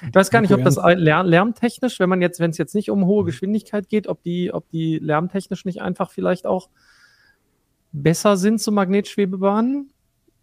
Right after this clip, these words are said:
Speaker 1: Wäre jetzt so
Speaker 2: Ja,
Speaker 1: ein,
Speaker 2: das kann sein.
Speaker 1: weiß nicht, erstmal so eine Vermutung, äh, während die anderen schon ganz schön rappeln.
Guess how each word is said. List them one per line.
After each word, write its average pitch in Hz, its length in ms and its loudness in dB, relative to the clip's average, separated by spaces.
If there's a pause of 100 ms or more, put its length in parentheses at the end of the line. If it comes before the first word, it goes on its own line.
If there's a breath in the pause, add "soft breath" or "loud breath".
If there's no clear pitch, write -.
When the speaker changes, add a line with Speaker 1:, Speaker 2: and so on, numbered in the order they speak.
Speaker 1:
Wäre 170 140 2
jetzt 190 120 -4
so 190 60 0
Speaker 2:
Ja, 185 80 2
Speaker 1:
ein, 185 60 0
Speaker 2:
das - 100 -10
kann 101 180 -6
sein. 165 100 -4
Speaker 1:
weiß 180 160 2
nicht, 170 120 0
erstmal 190 240 0
so 185 60 2
eine 185 100 0
Vermutung, 254 800 0
äh, 185 260 4
während 185 280 2
die 185 60 0
anderen 196 200 0
schon 196 160 -2
ganz 196 140 -2
schön 202 100 -2
rappeln. 127 540 -2